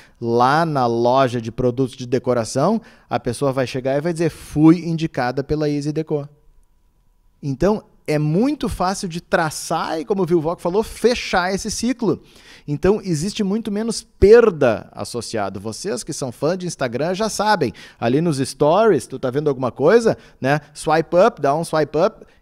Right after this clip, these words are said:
e tu vai direto pra loja pelo caminho daquele story. Então, lá a loja já, já consegue saber pra quem é que ela tem que pagar. Este camarada,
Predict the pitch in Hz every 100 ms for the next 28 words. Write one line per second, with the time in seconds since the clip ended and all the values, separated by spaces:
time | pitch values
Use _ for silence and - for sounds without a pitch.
0 | - 165 175 151 165 156 151 143 175 -
1 | 214 202 170 151 139 131 143 175 175 220
2 | 269 277 - _ _ _ _ _ _ -
3 | 180 208 226 240 226 190 175 185 196 202
4 | 202 233 - 226 220 214 135 113 123 123
5 | 120 131 131 123 127 135 147 156 - 139
6 | 147 165 156 151 147 160 151 156 160 147
7 | 147 160 160 170 160 175 160 147 135 104
8 | 117 131 131 - 147 139 127 120 123 160